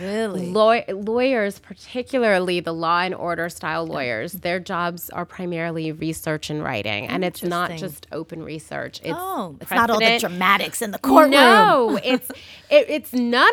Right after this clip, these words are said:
Speaker 2: of that. And
Speaker 1: Yeah.
Speaker 2: so that's the myth. The myth is really the person who's steadfast, nose to the grindstone,
Speaker 1: Yeah.
Speaker 2: enjoys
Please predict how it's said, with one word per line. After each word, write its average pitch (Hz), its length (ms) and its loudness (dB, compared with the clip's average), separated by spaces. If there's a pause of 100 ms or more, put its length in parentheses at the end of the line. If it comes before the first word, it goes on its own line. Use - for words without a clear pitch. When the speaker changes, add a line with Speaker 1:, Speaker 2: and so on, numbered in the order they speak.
Speaker 2:
of 277 100 -4
that. 170 280 2
And 185 140 -4
Speaker 1:
Yeah. 202 80 -6
Speaker 2:
so 226 100 -2
that's 262 400 0
the 240 140 -8
myth. 180 320 -6
The 220 80 -6
myth 247 340 -4
is 277 220 -6
really 202 320 -4
the 175 80 -10
person 185 340 -10
who's 180 160 -8
steadfast, 156 640 -6
nose 156 240 -8
to - 120 -10
the 170 80 -8
grindstone, 156 840 -6
Speaker 1:
Yeah. 190 80 -6
Speaker 2:
enjoys 165 580 -8